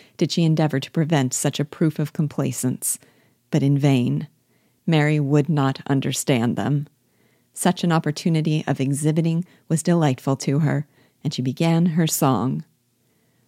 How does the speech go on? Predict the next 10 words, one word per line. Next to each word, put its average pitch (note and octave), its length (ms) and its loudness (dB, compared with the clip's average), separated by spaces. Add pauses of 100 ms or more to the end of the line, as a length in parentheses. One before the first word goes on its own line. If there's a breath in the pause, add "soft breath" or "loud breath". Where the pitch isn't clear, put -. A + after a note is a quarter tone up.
(200)
Elizabeth's F3 640 0
eyes D3 340 0
were D3+ 100 0
fixed - 440 -4
on C#3 160 0
her C#3+ 160 2
with C#3 180 -4
most D#3 460 0
painful D3 520 -2
sensations, C3+ 1000 -2